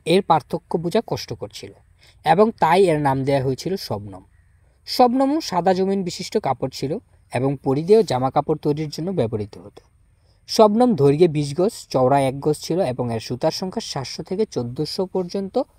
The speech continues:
ওঠানামা করত। সাধারণত একখানি শবনমের ওজন ছিল প্রায় বিশ থেকে বাইশ তোলা। আলিবালি। আলিবালি বা আলাবালি শব্দের মূল নির্ণয় করা কঠিন।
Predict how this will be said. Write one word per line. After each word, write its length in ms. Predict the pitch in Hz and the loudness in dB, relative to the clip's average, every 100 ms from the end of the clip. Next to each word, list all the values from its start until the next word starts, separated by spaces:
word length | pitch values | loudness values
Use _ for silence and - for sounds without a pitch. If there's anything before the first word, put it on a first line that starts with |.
| _ _ _ | _ _ _
ওঠানামা 420 | 139 139 120 101 | -6 -4 -6 -8
করত। 300 | 95 - - - _ _ _ _ _ | -12 -20 -20 -20 _ _ _ _ _
সাধারণত 600 | - - 233 262 277 262 | -4 2 4 4 2 2
একখানি 380 | 240 202 - 240 | 2 2 0 -2
শবনমের 520 | - 190 170 185 202 | 0 0 0 0 0
ওজন 280 | 190 143 165 | 0 0 0
ছিল 240 | 175 185 170 | 0 0 0
প্রায় 260 | 139 151 | 2 0
বিশ 280 | 143 131 - | 0 -4 -4
থেকে 220 | 143 135 | -2 -2
বাইশ 340 | 143 104 - - | -2 -6 -10 -16
তোলা। 180 | 95 92 _ _ _ _ _ _ _ _ _ _ _ _ _ _ _ _ _ - _ _ - | -16 -18 _ _ _ _ _ _ _ _ _ _ _ _ _ _ _ _ _ -20 _ _ 2
আলিবালি। 500 | 202 233 127 92 90 _ _ _ _ _ _ _ _ _ _ - | 4 4 0 -6 -14 _ _ _ _ _ _ _ _ _ _ 4
আলিবালি 500 | 165 254 285 285 311 | 6 8 6 6 6
বা 280 | 175 202 - - | 6 4 2 -2
আলাবালি 580 | 156 170 185 202 247 - - | 4 6 8 6 4 -4 -12
শব্দের 440 | - 220 170 220 | -2 0 4 2
মূল 300 | 190 165 247 | 4 2 2
নির্ণয় 300 | 214 180 156 | 2 0 -2
করা 220 | 143 156 226 | 0 -2 -2
কঠিন। 360 | 113 - 87 | -4 -6 -16